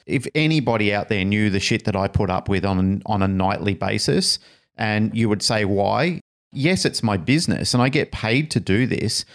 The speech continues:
but I also love it. Like, I could say, "Fuck this, I'm out of here, I'm gonna move off site. I don't wanna get up in the middle of the night and do that."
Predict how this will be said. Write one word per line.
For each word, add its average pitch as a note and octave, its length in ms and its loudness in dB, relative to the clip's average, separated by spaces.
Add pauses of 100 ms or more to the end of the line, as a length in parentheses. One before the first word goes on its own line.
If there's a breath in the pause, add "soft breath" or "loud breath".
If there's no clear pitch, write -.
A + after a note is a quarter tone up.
(220 loud breath)
but C#3 160 -2
I C3 60 4
also C#3 420 2
love G2 300 0
it. - 160 -6
Like, C3 180 0
I F#3 120 2
could D#3 180 -2
say, A2 240 0
"Fuck A2 280 -4
this, G#2 200 -2
I'm G#2+ 140 0
out F#2+ 160 2
of - 80 -4
here, G2+ 100 0
I'm F#2 100 2
gonna F#2 120 2
move F2+ 200 2
off F2 140 -2
site. - 340 -2
I G2 80 -4
don't F#2+ 120 0
wanna F2+ 180 0
get F#2 200 -2
up F2+ 120 -6
in F#2 60 -2
the F2+ 60 0
middle F2 220 0
of F2 60 0
the F2+ 60 -2
night F2 200 -2
and - 80 -6
do G2 180 0
that." E2 260 -4